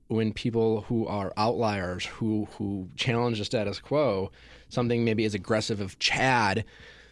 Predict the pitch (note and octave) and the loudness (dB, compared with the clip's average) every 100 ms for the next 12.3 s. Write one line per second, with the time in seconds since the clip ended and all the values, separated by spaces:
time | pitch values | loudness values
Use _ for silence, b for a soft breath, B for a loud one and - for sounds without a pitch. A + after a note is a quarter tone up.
0 | B - - A2 G2+ - A#2+ A#2 A2+ A#2 | B -10 0 2 2 2 2 4 6 4
1 | A2 A2+ A2 A2 A2 A2 A2 G#2 - B2+ | 6 4 6 4 4 4 2 0 0 2
2 | C#3 B2+ C3 - B2+ B2+ B2+ B2 A#2 - | 4 2 0 2 2 4 4 4 2 0
3 | - D3 A2 G2+ A2+ - - A#2+ B2+ A#2 | -2 0 2 2 0 -4 -4 2 2 2
4 | A#2 A#2+ A2+ G#2+ - A#2 B2 D#3 A#2 G#2 | 2 2 4 2 0 2 4 4 4 4
5 | G2+ A2 A2+ A#2+ A2+ A2 A2 A2+ G#2+ G#2+ | 0 -2 0 2 2 0 2 0 2 0
6 | G2 D3+ B2 - A2 G2+ G#2+ A2+ - A2 | 2 4 4 2 -2 -2 0 0 2 0
7 | A2+ A2+ A#2+ A2+ - - - B B B | 2 4 2 0 -6 -18 -20 B B B
8 | - B2+ D#3+ - C#3+ B2+ A2 G#2+ - G#2 | 0 2 4 4 4 4 4 2 2 2
9 | G2 - A2+ A#2 A2+ A2 A2 B2+ C#3+ B2 | 0 -4 0 2 2 2 4 4 2 2
10 | B2 A#2 A2+ A2 - A#2 A2 G#2 C3+ D3+ | 4 4 4 0 0 0 2 2 2 2
11 | - A#2 G#2 G2 - A2+ G2+ G2 - G3+ | 2 2 2 0 0 0 0 -2 0 2
12 | F3 A#2 | 4 2